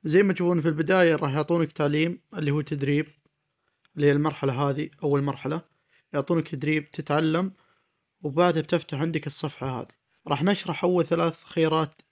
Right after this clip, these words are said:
يسار. عندك أول ثلاث اللي هي الشخصيات، زي ما تشوف، آه، في اللعبة موجود ست شخصيات.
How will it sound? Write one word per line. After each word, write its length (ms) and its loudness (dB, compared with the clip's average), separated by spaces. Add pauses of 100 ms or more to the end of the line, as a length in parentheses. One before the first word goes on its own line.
يسار. 460 -6 (600)
عندك 300 -4
أول 180 2
ثلاث 420 0
اللي 180 0
هي 40 2
الشخصيات، 760 -2 (920)
زي 200 0
ما 100 0
تشوف، 360 0 (840)
آه، 400 0
في 200 -14
اللعبة 300 2
موجود 340 0
ست 180 -10
شخصيات. 680 -2